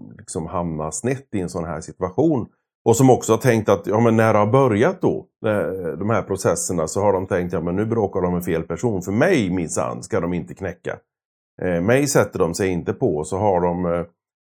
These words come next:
sen ett halvår eller ett år senare bittert ångrat att de inte, eh, flydde situationen medan de hade chansen och hade hälsan i behåll. Och så har de hamnat hos mig sen då i, i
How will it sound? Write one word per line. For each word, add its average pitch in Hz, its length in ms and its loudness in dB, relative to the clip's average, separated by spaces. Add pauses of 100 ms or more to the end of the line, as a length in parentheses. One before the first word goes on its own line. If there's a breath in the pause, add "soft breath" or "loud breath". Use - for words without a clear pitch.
(140)
sen 95 340 2
ett 87 220 -2
halvår 85 640 2
eller 87 260 0
ett 90 140 -4
år 85 160 -2
senare 82 560 -2
bittert 107 480 -4
ångrat 98 520 -2
att 82 240 -6
de 78 180 -6
inte, 76 760 -6
eh, 50 1300 -12 (100)
flydde 135 380 4 (340)
situationen 95 680 -2 (180)
medan 92 220 -4
de 98 100 -4
hade 92 220 -2
chansen 95 560 -6
och 85 160 -4
hade 87 220 -2
hälsan 90 440 -4
i 80 60 -6
behåll. 104 400 -2 (1040)
Och 92 140 -6
så 95 80 -6
har 92 100 0
de 95 120 -2
hamnat 92 360 -2
hos - 160 -10
mig 85 220 -4
sen 87 280 -4
då 76 280 -6
i, 69 120 -10
i 73 420 -10